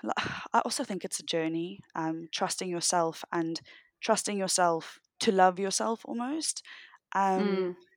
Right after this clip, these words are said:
Speaker 1: because that is something that you do have to learn and you do have to practice. But, um, I think a lot of us don't, don't back ourselves enough, and we don't trust our,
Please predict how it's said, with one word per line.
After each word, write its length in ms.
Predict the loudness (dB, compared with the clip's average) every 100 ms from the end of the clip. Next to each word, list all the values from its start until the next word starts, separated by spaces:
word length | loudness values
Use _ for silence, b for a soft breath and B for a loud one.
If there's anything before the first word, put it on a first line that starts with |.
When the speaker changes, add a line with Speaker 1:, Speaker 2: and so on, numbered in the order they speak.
| b b _
Speaker 1:
because 220 | 0 4 6
that 120 | 6
is 120 | 6
something 260 | 4 0 -4
that 140 | -4
you 60 | -6
do 140 | 0 0
have 140 | 2
to 100 | 0
learn 260 | 0 2 2
and 140 | 0
you 80 | -2
do 120 | -4
have 120 | -6
to 80 | -8
practice. 560 | -8 -8 -6 -8 -6 -4
But, 340 | -4 -6 -8 -16 B B B
um, 540 | 0 2 2 0 -6 -10 _ _ _ 4
I 60 |
think 420 | 4 6 -2 -2 -2
a 60 | 0
lot 240 | 2 2
of 100 | 2
us 220 | 0 0 0
don't, 320 | 0 2 -2 _ -2
don't 220 | -2 -2
back 240 | -4 -2 -6
ourselves 400 | -4 -6 -6 -6
enough, 400 | -8 -8 -12 -12
and 120 | -10
we 80 | -4
don't 220 | -4 -4
trust 520 | -4 0 0 -2 -6 -6
our, 180 | -8